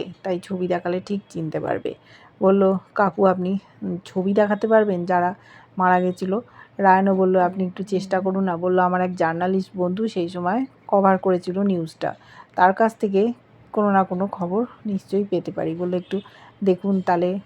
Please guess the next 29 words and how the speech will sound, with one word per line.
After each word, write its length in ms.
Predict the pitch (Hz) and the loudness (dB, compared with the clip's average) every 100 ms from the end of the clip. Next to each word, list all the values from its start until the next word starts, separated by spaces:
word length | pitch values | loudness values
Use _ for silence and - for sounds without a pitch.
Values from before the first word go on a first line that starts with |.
| - | -6
অন্তত 300 | 190 190 190 | -4 -4 -2
আমি 160 | 190 185 | -2 -2
জানতে 340 | 185 165 170 | -4 -4 -4
পারবো 300 | 185 185 170 170 - - - - 208 | 0 0 0 -4 -8 -20 -20 -10 -6
যে 180 | 190 180 | -2 -2
আমার 280 | 180 175 175 175 - - | -2 -2 -2 -4 -10 -10
মা 240 | 214 196 185 185 180 - _ | 0 2 4 2 -2 -14 _
কে 140 | - 185 180 | -4 0 0
ছিলেন।" 360 | - 165 165 165 - - - - - _ _ _ _ _ _ _ - - - | -2 -4 -4 -6 -16 -20 -20 -20 -20 _ _ _ _ _ _ _ -20 -20 -4
বাবার 360 | 185 180 185 220 | 4 6 8 6
কথা 300 | 220 214 202 190 - - | 4 2 2 2 -2 -4
একবারও 400 | 175 170 170 165 | -4 0 0 0
বলেনি, 420 | 156 135 - - | -2 -4 -4 -10
মার 320 | 180 180 185 196 208 - - _ _ - | -4 0 0 0 -6 -16 -20 _ _ 2
পরিচয়টা 540 | 208 202 208 202 202 190 | 2 4 2 4 4 2
জানতে 320 | 185 180 185 | 2 0 -2
পারলেই 400 | 190 190 175 190 220 _ | 0 0 0 -2 -6 _
পিতৃ 320 | - 202 - | -10 -8 -6
পরিচয় 440 | 175 170 165 175 175 | -4 -4 -4 -4 -4
পেয়ে 240 | 165 156 | -4 -4
যাবে। 240 | 151 151 - _ - - - _ _ _ _ - | -4 -6 -10 _ -20 -20 -20 _ _ _ _ -2
তখন 220 | 220 208 208 | 0 2 4
ওরা 160 | 208 | 4
বলছে 340 | 202 196 190 190 196 - - | 4 0 0 0 -2 -8 -10
যে 180 | 220 202 | 0 2
হয়তো 340 | 185 202 196 202 | 4 4 4 2
দলটার 460 | 190 180 180 185 | 4 4 4 2
এখন 220 | 180 175 185 | 2 0 -4
কোনো 180 | 185 180 | -4 -4